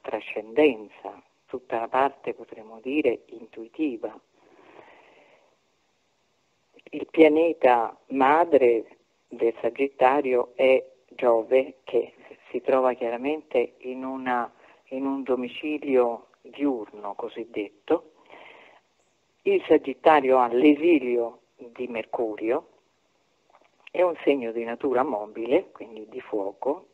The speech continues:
e maschile. Anatomicamente governa le anche, il bacino,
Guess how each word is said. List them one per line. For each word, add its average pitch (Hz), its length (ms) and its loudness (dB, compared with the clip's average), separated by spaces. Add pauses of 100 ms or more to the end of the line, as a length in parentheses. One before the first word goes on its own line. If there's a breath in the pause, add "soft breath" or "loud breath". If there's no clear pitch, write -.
(140)
e 123 280 -10
maschile. 127 680 -12 (1400 loud breath)
Anatomicamente 180 1200 4
governa 131 840 6 (680)
le 180 260 10
anche, 123 720 2 (1600 soft breath)
il 135 480 2
bacino, 202 800 0